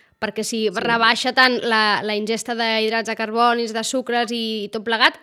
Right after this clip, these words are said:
Speaker 1: perdre pes el pes, el perd. Per tant,
Speaker 2: El perd.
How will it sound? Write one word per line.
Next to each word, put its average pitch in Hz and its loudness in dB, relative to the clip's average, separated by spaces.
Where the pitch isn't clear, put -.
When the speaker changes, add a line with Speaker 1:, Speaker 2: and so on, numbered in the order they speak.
Speaker 1:
perdre 262 0
pes 285 -2
el 294 -2
pes, 208 -4
el 220 -4
perd. 240 4
Per 202 -6
tant, 262 -2
Speaker 2:
El - -16
perd. 165 -6